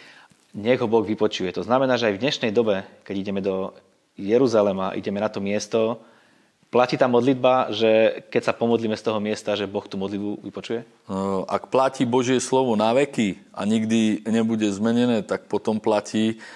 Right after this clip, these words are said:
Speaker 2: aj tá modlitba a tam dokonca nie je len napísané, keby tam prišiel na to miesto, ale dokonca, keby sa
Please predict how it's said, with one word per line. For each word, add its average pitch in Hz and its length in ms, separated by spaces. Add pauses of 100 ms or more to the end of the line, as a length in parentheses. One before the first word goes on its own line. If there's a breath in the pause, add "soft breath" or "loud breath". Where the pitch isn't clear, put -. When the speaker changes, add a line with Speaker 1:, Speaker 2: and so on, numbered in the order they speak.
(160 loud breath)
Speaker 2:
aj 101 160
tá 110 160
modlitba 107 720
a 92 160
tam 107 320
dokonca 110 480
nie 110 160 (160)
je 127 80
len 107 160
napísané, 107 580
keby 98 380
tam 98 240
prišiel 123 480
na 98 160
to 101 80
miesto, 120 400
ale 95 160
dokonca, 113 880
keby 107 160
sa - 160